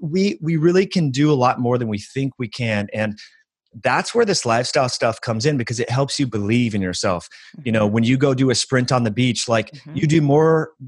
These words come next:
Speaker 1: you know, today than you could do last week, right? When you
Speaker 2: Totally.
Speaker 1: do a cold plunge, you know, three months before that, you probably couldn't even s-,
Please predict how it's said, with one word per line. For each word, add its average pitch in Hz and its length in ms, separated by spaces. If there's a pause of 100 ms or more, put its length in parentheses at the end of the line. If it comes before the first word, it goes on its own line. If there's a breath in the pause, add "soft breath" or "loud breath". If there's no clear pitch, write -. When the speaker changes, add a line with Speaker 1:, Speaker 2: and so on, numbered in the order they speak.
(260)
Speaker 1:
you 139 120
know, 120 120
today 147 400
than 135 160
you 123 180
could 131 260
do 120 280
last 107 360
week, 92 280
right? 101 260
When 120 140
you 127 100
Speaker 2:
Totally. 139 160
Speaker 1:
do 135 60
a 120 60
cold 196 340
plunge, 107 460 (440 loud breath)
you 143 80
know, 131 120 (180)
three 143 160
months 156 240
before 175 320
that, 131 220
you 131 80
probably 147 460 (140)
couldn't 165 320
even 147 200
s-, - 200